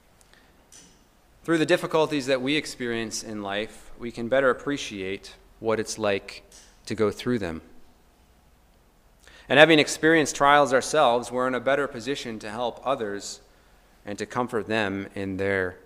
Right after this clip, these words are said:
time of need. And so not only can we comfort others in trial when we've experienced them ourselves, but trial, our trials can be helpful to others. It says in verse six,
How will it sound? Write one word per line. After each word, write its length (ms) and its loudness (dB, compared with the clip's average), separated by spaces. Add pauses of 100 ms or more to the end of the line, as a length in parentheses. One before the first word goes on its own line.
(120)
time 540 -8 (260)
of 180 -14
need. 340 -10 (1300)
And 100 -10
so 80 2
not 120 12
only 220 10
can 180 0
we 80 0
comfort 300 0
others 240 4
in 80 -4
trial 320 4
when 180 -4
we've 160 -6
experienced 460 -6
them 140 -8
ourselves, 840 -4
but 460 -8
trial, 580 0 (560)
our 200 8
trials 800 2 (280)
can 180 -2
be 180 -4
helpful 600 0 (380)
to 180 -8
others. 460 -4 (640)
It 380 -20
says 180 6
in 80 6
verse 240 4
six, 440 0